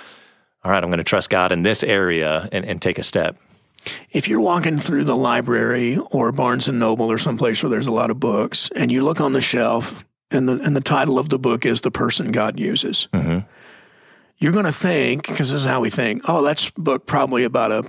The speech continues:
Speaker 2: pastor or a, a missionary or a preacher."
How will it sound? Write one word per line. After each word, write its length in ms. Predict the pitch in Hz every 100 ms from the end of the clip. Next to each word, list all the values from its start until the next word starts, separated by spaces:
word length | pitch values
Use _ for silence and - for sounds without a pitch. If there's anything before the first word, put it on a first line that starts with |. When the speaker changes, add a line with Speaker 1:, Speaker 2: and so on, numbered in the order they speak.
| -
Speaker 2:
pastor 720 | - 135 139 - 139 131 120 - - _ _ -
or 300 | - 143 123
a, 260 | 113 127 - -
a 100 | 151
missionary 720 | 127 131 - 127 123 120 120
or 160 | 117 113
a 60 |
preacher." 520 | - 110 - - 147